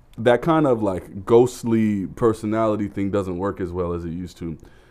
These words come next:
um, because people will forget. So that doesn't necessarily mean that by the, a few months from the original release or six months from it that you won't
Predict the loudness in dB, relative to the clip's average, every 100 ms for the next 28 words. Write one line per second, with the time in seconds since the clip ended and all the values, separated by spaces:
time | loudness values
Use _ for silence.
0 | _ -6 -4 -2 -4 -2 -2 -2 -2 -2
1 | 0 -2 -2 -6 -2 -2 -4 -16 _ _
2 | _ -2 2 4 6 8 8 6 6 6
3 | 6 6 4 4 4 6 6 4 2 2
4 | 0 -6 -20 -12 -10 -4 0 2 0 -4
5 | -12 -20 -20 -8 -6 -4 -4 -4 -4 -4
6 | -4 -4 -2 -2 -4 -6 -10 -6 -4 -2
7 | -2 -4 -4 -4 -2 -4 -4 -4 -4 -6